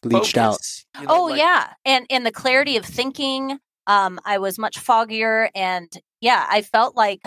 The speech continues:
Speaker 3: I'd dropped a couple I Q points. <laughs> Um, a lot of things happen, dur-, you know,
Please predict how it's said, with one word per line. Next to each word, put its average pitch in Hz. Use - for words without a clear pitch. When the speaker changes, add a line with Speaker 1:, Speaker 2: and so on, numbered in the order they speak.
Speaker 3:
I'd 196
dropped 208
a 214
couple 208
I 185
Q 339
points. 370
<laughs> 339
Um, 233
a 226
lot 254
of -
things 427
happen, 311
dur-, 220
you 226
know, 214